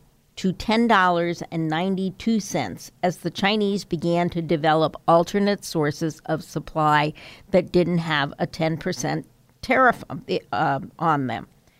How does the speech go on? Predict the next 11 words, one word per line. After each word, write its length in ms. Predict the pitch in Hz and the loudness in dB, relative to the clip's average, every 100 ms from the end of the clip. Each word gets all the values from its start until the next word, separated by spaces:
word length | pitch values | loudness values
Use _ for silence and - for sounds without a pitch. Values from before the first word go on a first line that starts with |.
| _ | _
<coughs> 120 | 165 - - - - - | -6 -4 0 0 0 -2
Well, 280 | 208 190 95 - - | 4 4 2 -4 -2
in, 260 | 208 175 151 - | 0 0 -2 -4
in, 340 | 175 156 143 - _ | -2 -2 -6 -12 _
I'm 140 | - 185 | -2 -2
sorry, 500 | - 156 147 185 233 _ _ - | 0 -2 0 0 -2 _ _ 0
last 400 | 180 202 202 - | 4 4 2 2
June, 340 | 208 190 180 - - - | 4 4 0 -4 -20 -6
the 80 | - | -6
price 360 | - 214 202 - | 2 2 2 2
fell 480 | 202 180 175 165 | 4 6 6 4